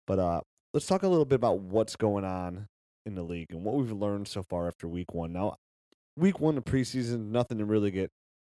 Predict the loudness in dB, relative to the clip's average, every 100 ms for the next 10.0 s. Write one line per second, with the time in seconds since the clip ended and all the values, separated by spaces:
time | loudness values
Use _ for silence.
0 | _ _ _ _ _ -2 -2 -2 -6 -16
1 | _ -14 -4 0 0 -2 -8 -12 _ _
2 | _ _ -6 -2 0 0 -2 0 0 2
3 | 0 -2 -4 0 2 2 -2 -4 -2 0
4 | 0 -4 -14 -18 _ -6 -4 0 0 0
5 | -2 -2 -2 -2 -4 -6 _ 0 0 2
6 | 2 2 2 -2 -4 -4 -4 -4 -6 -8
7 | -8 -6 -4 -2 -4 -4 -16 -20 _ _
8 | _ _ _ _ -20 -10 -4 0 0 0
9 | -6 -8 -8 -6 -2 0 -2 -2 0 2